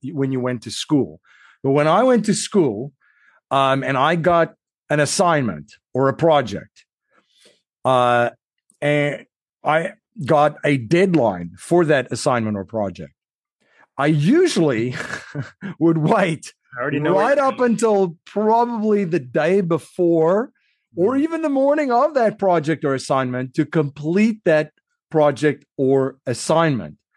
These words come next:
Speaker 2: Yep, absolutely. Everyone's been there.
Speaker 1: <laughs>
Speaker 2: So.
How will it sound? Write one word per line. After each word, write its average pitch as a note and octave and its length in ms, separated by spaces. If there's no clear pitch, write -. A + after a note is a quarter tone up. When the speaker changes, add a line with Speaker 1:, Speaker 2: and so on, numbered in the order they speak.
Speaker 2:
Yep, G#3+ 200
absolutely. C3 500
Everyone's C#3+ 340
been B2+ 160
there. B2 200
Speaker 1:
<laughs> - 80
Speaker 2:
So. G#2 240